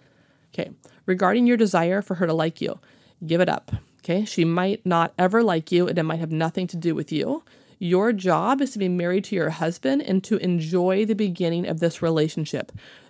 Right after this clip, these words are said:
If she ends up liking you, that's like a, a bonus, an extra cherry on top, but it is not the goal.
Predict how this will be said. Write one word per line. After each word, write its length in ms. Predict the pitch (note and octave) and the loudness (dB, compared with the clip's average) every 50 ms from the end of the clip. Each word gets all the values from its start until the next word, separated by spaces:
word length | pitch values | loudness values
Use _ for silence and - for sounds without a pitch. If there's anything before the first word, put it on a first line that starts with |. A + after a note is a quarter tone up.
| _ - | _ 0
If 200 | - A#3 C#4 C4+ | 2 2 2 2
she 320 | - - - C4 C4 - - | -2 -2 2 2 2 2 2
ends 260 | F#3 G#3 A3 A3 G#3+ | 0 2 2 2 2
up 180 | G#3 G3+ G3 - | 2 0 0 0
liking 420 | F#3 D#3+ E3+ F#3 - A#3+ A#3+ A#3 | 0 0 0 0 0 2 2 2
you, 180 | A#3+ B3 C4 B3 | 4 2 0 0
that's 300 | G3 F#3 F3 - - - | -2 -2 -4 -4 -2 -2
like 240 | F3 D#3+ D#3+ - - - | 0 0 0 -2 -6 -8
a, 280 | - - E3 D#3 D#3 D#3 - | -4 0 0 0 0 -2 -2
a 120 | - E3+ D#3+ | -2 -2 -2
bonus, 580 | E3 - - E3+ D#3+ D#3+ D#3+ D3 B2+ E3 - | -2 0 0 2 2 2 0 -2 -4 -4 -4
an 60 | F3 - | -4 -4
extra 300 | E3 E3 - - D#3+ D#3+ | -4 -6 -4 -6 -8 -8
cherry 440 | _ - - - F#3 F3+ F3+ F3+ | _ -12 -4 -2 0 0 0 0
on 140 | F3+ F3 E3+ | 0 -2 -4
top, 320 | - - F3+ F#3 G3+ G3+ - | -4 -2 0 0 0 0 -2
but 120 | G#3 - | -4 -2
it 120 | F#3 F3 | -2 -2
is 100 | E3+ E3 | -2 -2
not 460 | E3+ E3+ F3 E3 F3 F#3 - - F3+ F3 | -2 0 0 2 2 2 0 -2 -4 -6
the 100 | F3 E3 | -6 -4
goal. 460 | D#3 D#3 D#3+ D3+ - - - - | -2 -2 -2 -2 -2 -4 -8 -12